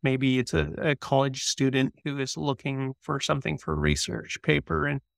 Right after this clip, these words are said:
you've been helping them. They come in, tell you the grade that they got on the assignment, and they're so thankful for all the help.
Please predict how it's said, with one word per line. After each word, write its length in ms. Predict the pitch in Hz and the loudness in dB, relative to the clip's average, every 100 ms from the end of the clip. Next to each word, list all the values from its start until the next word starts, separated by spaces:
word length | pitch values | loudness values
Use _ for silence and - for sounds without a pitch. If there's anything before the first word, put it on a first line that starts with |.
| _ _ | _ _
you've 160 | 151 139 | 2 2
been 140 | 131 | 2
helping 400 | 123 131 127 135 | 0 -2 0 0
them. 220 | 131 127 131 | 0 0 -2
They 100 | 135 | -2
come 260 | - 127 | 0 0
in, 220 | 131 127 123 | -2 -8 -4
tell 280 | - 131 131 | 0 2 2
you 320 | 131 143 156 - | 2 2 -2 -4
the 120 | 156 | -4
grade 340 | - 131 139 | -2 -2 -2
that 160 | 135 147 | -2 -4
they 140 | - | -6
got 300 | 160 160 151 | -4 -2 -2
on 120 | 156 160 | -4 -4
the 80 | |
assignment, 580 | 175 175 - - 175 175 | -4 -6 -6 -6 -4 -6
and 120 | 170 | -4
they're 120 | 170 160 | -4 -4
so 240 | - - | -6 -6
thankful 420 | - - - 165 | -6 -10 -8 -10
for 200 | - - | -8 -8
all 80 | 185 | -6
the 120 | 185 | -6
help. 260 | 185 - | -6 -6